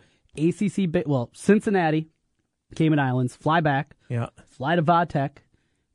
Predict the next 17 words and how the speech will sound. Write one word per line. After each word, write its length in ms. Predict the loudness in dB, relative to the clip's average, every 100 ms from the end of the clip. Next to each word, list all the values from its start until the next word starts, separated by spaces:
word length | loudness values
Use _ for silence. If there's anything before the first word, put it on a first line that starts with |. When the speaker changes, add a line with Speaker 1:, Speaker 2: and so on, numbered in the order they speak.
| -8 -2
Speaker 1:
get 540 | 0 -2 -6 -20 -20 _
a 120 | -8
Saturday 460 | -6 -2 0 2 2
game 180 | 2 0
with 100 | -2
Penn 220 | -2 -4
State, 360 | -4 -4 -4 -6 _ _ _
a 80 | -4
Monday 400 | 0 2 4 2
road 260 | 2 0 -2
trip 300 | -4 -6 -6
to 200 | -8 -2
Indiana, 520 | 0 0 0 -2 -4 _ _ _ _
Thursday 380 | -2 0 -2 -2
night, 300 | -2 -4 -8 -10
Iowa 280 | -8 -8 -10
State. 340 | -12 -16